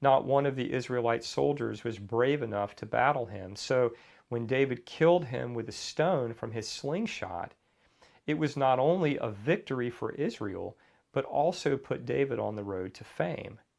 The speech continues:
eventually becoming king of Israel. Unless you've read the rest of the story, you may have assumed that Goliath was the only giant David ever faced,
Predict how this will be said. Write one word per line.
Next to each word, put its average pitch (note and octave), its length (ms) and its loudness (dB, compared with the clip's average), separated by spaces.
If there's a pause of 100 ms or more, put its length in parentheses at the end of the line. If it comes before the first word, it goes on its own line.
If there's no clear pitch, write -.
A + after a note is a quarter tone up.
(400)
eventually A2+ 1120 -6
becoming G#2 600 -6
king G#2 580 -10 (400)
of B2 120 -10
Israel. A2 560 -8 (1200)
Unless C3+ 400 2
you've C3+ 200 -4
read B2+ 160 4
the G#2+ 80 0
rest B2+ 320 2
of A#2+ 100 -6
the A#2+ 80 -8
story, A2+ 600 -2 (640)
you C#3+ 140 2
may D#3 160 2
have F#3 240 2
assumed A2+ 640 -2
that C3 180 2
Goliath B2 760 0 (120)
was C3 180 -4
the C3+ 160 -8 (140)
only C#3+ 420 4
giant A#2 540 -2 (260)
David G#2+ 320 0
ever G2 220 -4
faced, - 560 -6